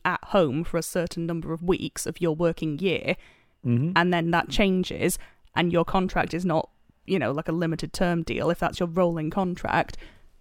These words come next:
Speaker 1: and that changes and you don't agree to it, then that is essentially a constructive dismissal if you choose not to do it.
Speaker 2: Oh, it could be. I mean, well, I suppose the thing would, w-,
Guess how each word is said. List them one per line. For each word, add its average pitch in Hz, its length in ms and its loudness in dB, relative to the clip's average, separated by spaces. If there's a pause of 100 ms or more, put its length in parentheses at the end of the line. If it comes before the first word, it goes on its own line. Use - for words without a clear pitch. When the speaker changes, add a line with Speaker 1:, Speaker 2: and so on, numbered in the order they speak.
(260)
Speaker 1:
and 170 180 0
that - 140 -2
changes 170 460 0
and 165 140 -2
you 180 100 -2
don't 175 200 0
agree 202 260 0
to - 200 -6
it, 170 220 0 (100)
then 175 200 2
that 160 200 0
is 160 100 -4
essentially 170 400 -4
a 151 40 -8
constructive - 440 -6
dismissal - 440 -2
if - 140 -8
you 151 80 -4
choose 151 260 -8
not - 140 -6
to - 80 -12
do 180 100 -2
it. 98 240 -4 (880)
Speaker 2:
Oh, 285 80 4
it 285 60 4
could 294 180 4
be. 175 180 6
I 233 40 6
mean, 214 240 2
well, 170 340 4
I 139 120 4
suppose 147 340 4
the 127 80 -6
thing 131 160 2
would, 117 160 -2
w-, 131 240 -6